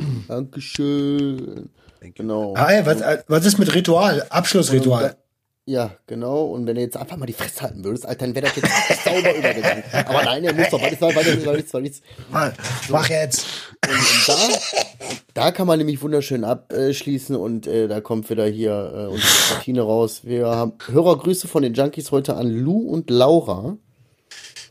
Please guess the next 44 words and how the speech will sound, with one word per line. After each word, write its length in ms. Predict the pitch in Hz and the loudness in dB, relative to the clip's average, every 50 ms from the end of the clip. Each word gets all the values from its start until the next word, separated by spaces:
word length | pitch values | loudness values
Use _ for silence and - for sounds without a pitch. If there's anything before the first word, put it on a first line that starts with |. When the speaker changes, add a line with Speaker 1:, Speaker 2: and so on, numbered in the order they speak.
| - | -8
Speaker 2:
Schöne 140 | - 202 220 | -2 -2 0
Speaker 1:
Beste 140 | 214 196 208 | 0 0 0
Speaker 2:
Grüße, 160 | 233 220 - - | 0 2 2 4
Lou 60 | - 220 220 | 4 4 4
und 40 | 220 | 4
Speaker 1:
Grüße. 60 | 220 | 4
Speaker 2:
Laura. 600 | - 220 220 214 220 220 220 226 220 220 214 196 - _ _ _ | 4 2 2 0 0 0 0 0 -2 -4 -6 -8 -12 _ _ _
Speaker 1:
Also, 380 | - - - - 135 127 135 143 | -20 -10 -4 -2 2 4 4 2
das 300 | 135 113 143 131 131 - | 4 4 2 2 2 2
hat 160 | 156 - - | -2 -2 0
wohl 80 | - 156 | 2 4
eine 120 | 147 135 | 4 4
dritte 280 | 117 - 139 175 - - | 2 2 -2 -2 -2 -2
Person 360 | - - 147 139 135 151 156 | 0 2 2 2 2 0 0
geschrieben, 360 | 143 139 135 - - 160 147 | 0 -2 -4 -2 -2 0 0
hat 100 | 143 143 | 0 0
gesagt, 280 | 139 131 123 139 139 139 | 0 0 0 0 0 0
die 60 | 135 | 0
beiden 240 | 113 117 120 127 123 | 2 2 4 4 2
hören 160 | 120 131 127 | 2 0 0
immer 160 | 120 117 113 | 0 -2 -4
zusammen 340 | - - - 104 117 113 107 | -6 -6 -2 0 0 0 0
unseren 320 | 107 107 107 107 104 104 101 | 0 -2 -2 -2 -2 -2 -2
Podcast. 580 | - 110 - - - - 85 85 - - - _ _ _ _ _ _ _ _ _ _ _ | -4 -4 -4 -6 -10 -10 -10 -12 -14 -18 -20 _ _ _ _ _ _ _ _ _ _ _
Speaker 3:
Ach, 220 | - 127 131 131 120 | -2 0 2 2 2
Speaker 1:
Also 120 | 120 117 143 | 0 2 2
Speaker 3:
cool. 240 | 139 147 151 151 147 | 4 4 6 4 4
Lou 220 | 143 143 156 180 170 | 4 4 4 4 4
und 100 | 165 147 | 2 2
Laura, 460 | 156 165 170 170 156 147 156 156 151 | 2 2 2 2 2 2 2 2 2
das 140 | 147 127 - | 2 2 0
sind 140 | 165 143 | 0 0
die, 100 | 147 175 | 0 0
ich 120 | 190 165 - | 2 0 0
kenn 180 | - 170 190 196 | 0 0 2 2
die, 100 | 180 147 | 2 2
das 160 | 131 135 127 | 2 2 0
sind 180 | - 151 139 - | 0 0 -2 -4
die 60 | 143 | -2
Cousins 380 | 131 - 147 139 151 160 160 156 | -2 0 0 2 2 0 0 0
von 140 | - 147 135 | 0 -2 -2
Fu 200 | - - 170 170 | 0 0 0 2
und 80 | 147 131 | 0 0
Farah. 500 | - - 156 151 151 131 113 101 - | 0 0 0 0 0 0 -2 -2 -4